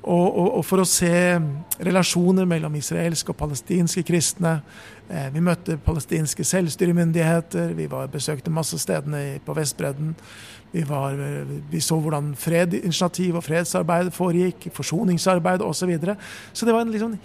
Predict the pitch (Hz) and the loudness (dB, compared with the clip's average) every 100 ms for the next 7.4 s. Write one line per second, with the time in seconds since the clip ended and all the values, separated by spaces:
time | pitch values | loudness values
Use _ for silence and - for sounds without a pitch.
0 | - - 240 247 254 247 175 170 123 - | -14 -4 -2 -2 -4 -2 0 -2 -4 -4
1 | 156 214 240 196 190 220 180 208 226 220 | -6 -6 -8 -2 0 -2 -2 -2 0 -4
2 | 220 - 196 190 - 185 160 190 160 151 | -4 -4 -2 -2 -2 -4 0 0 0 -2
3 | 151 127 165 - 78 - - - - - | -4 -4 -6 -6 -6 -6 -8 -16 -20 -20
4 | - - - - - - 208 233 208 208 | -20 -20 -20 -20 -20 2 6 6 6 2
5 | 202 220 - 170 170 180 160 233 160 160 | 2 0 -4 -2 0 0 -2 -4 -6 -6
6 | 151 165 160 170 165 156 160 165 170 175 | -8 -6 -4 -2 -2 -2 -2 -2 -4 -2
7 | 175 170 165 | -2 0 0